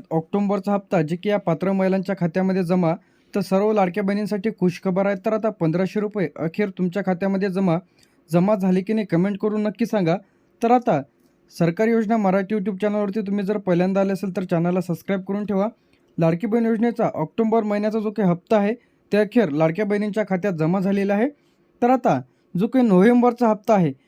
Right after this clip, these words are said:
ते फक्त याच महिलांना आता मिळणार आहे. तुमची जर ई केवायसी झालेली असेल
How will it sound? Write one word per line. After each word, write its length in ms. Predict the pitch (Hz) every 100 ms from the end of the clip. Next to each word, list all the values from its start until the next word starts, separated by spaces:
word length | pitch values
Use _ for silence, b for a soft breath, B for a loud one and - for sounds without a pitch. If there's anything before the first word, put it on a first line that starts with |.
| _ -
ते 60 |
फक्त 280 | 208 220 - 196
याच 240 | 190 214
महिलांना 380 | 226 220 226 220
आता 180 | 220 220
मिळणार 340 | 185 151 185
आहे. 160 | 202 254
तुमची 420 | - - 202 220
जर 120 | 240 -
ई 120 | 220
केवायसी 400 | 226 226 226 220
झालेली 320 | 202 208 220
असेल 280 | 226 233 143